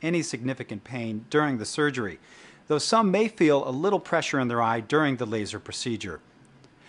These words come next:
Most people will need to have their pressure checked after the laser treatment, since there is a risk of eye pressure increasing after the procedure. If this does occur,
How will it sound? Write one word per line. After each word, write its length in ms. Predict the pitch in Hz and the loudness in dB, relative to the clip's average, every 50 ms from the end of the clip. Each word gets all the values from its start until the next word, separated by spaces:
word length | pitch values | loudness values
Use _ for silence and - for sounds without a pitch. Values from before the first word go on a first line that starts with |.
| - - - - - - | -20 -20 -20 -16 0 6
Most 300 | 147 185 240 247 - - | 8 8 8 8 6 2
people 240 | 202 185 - 165 | 0 0 0 2
will 80 | 147 143 | 2 4
need 200 | 139 135 135 127 | 4 4 4 4
to 60 | 127 | 2
have 200 | 123 139 139 123 | 0 0 -2 0
their 100 | 120 131 | -2 -2
pressure 400 | 123 - - 131 123 - - 120 | -2 0 0 0 0 0 -4 -6
checked 460 | 104 - - - 147 123 113 - - - - | -6 -4 -2 -2 0 -2 -2 -4 -8 -6 -2
after 320 | 131 139 147 - - 160 | 0 0 0 0 -2 -4
the 140 | 139 123 131 | -4 -4 -4
laser 340 | 123 120 110 104 101 110 104 | -4 -4 -4 -4 -6 -8 -10
treatment, 480 | - - - 147 139 120 104 90 80 - _ _ _ _ - - | -10 -6 -6 -6 -6 -6 -8 -10 -12 -14 _ _ _ _ -20 -20
since 200 | - - 131 110 | -12 -10 -10 -8
there 200 | - 113 101 110 | -6 -6 -4 -2
is 140 | 147 180 185 | -2 0 0
a 60 | 202 190 | 0 0
risk 320 | 165 151 135 131 - - | 2 2 2 0 -2 -4
of 80 | 123 117 | -4 0
eye 180 | 123 127 131 | 0 0 0
pressure 380 | 135 - - 127 113 - - 127 | 0 -2 -2 -2 -2 -4 -6 -6
increasing 720 | - 113 110 104 - - - - 98 95 - 131 107 117 - - | -6 -8 -10 -10 -12 -6 -4 -4 -2 -2 -4 -4 -6 -6 -8 -4
after 380 | - 139 151 143 - - 127 107 | 0 2 2 2 0 -4 -6 -6
the 80 | 101 98 | -8 -10
procedure. 580 | - 107 - - - 135 131 113 107 87 - - _ - - - - - - - - - _ _ | -10 -8 -8 -6 -4 -4 -4 -4 -6 -8 -10 -12 _ -20 -20 -20 -20 -20 -20 -20 -20 -20 _ _
If 120 | - 135 - | -10 -6 -4
this 180 | - 135 - | -4 -4 2
does 260 | - - 175 208 214 202 | 4 6 6 6 6 2
occur, 420 | 185 - - - 101 87 85 - | -2 -4 -6 -8 -8 -8 -8 -12